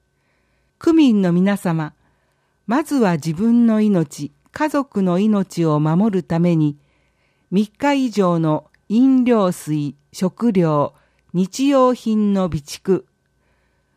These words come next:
防災マップでの避難場所や避難経路の確認、また、地震に備えて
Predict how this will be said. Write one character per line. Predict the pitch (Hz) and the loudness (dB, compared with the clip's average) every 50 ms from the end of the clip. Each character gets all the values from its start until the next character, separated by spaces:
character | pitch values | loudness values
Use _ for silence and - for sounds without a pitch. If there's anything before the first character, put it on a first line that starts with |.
| _ - | _ -10
防 | 175 208 247 294 | -4 -2 -2 -2
災 | 311 - - 294 285 277 269 | -2 -4 -6 -4 -2 -2 -2
マ | 254 262 254 | -2 -2 -4
ッ | 254 | -6
プ | _ - - 185 | _ -6 -6 -4
で | 165 180 170 | -2 -2 -2
の | 165 160 151 156 _ _ _ _ _ _ _ | -2 -2 -4 -6 _ _ _ _ _ _ _
避 | _ - 208 | _ -2 -2
難 | 220 254 277 277 262 247 | 0 0 0 -2 -2 -2
場 | 240 254 | -4 -4
所 | 240 - 254 240 240 | -4 -4 -4 -2 -2
や | 226 220 214 - _ _ | -2 -2 -4 -6 _ _
避 | - - 220 | -12 -6 -2
難 | 226 277 302 302 294 269 | -2 0 0 -2 -2 -4
経 | - 277 269 262 226 | -4 -4 -2 -2 -2
路 | 196 175 165 | -2 -2 -4
の | 156 156 143 139 | -4 -4 -4 -6
確 | - - 151 147 - 190 | -8 -12 -16 -10 -6 -2
認、 | 180 175 170 165 156 156 156 - _ _ _ _ _ _ _ _ _ _ _ _ _ _ _ | -2 0 0 0 -2 -4 -6 -10 _ _ _ _ _ _ _ _ _ _ _ _ _ _ _
ま | - 185 190 | -8 -8 -8
た、 | 190 - 214 214 202 _ _ _ _ _ _ _ - | -4 -4 -4 -6 -6 _ _ _ _ _ _ _ -12
地 | 165 180 214 | -8 -8 -8
震 | - - 302 311 311 302 285 | -4 -2 0 2 4 4 4
に | 277 277 | 4 2
備 | 262 - 277 247 247 247 240 220 | 2 0 0 0 2 2 0 0
え | 196 | -2
て | - - 170 151 - _ | -2 -2 -4 -4 -4 _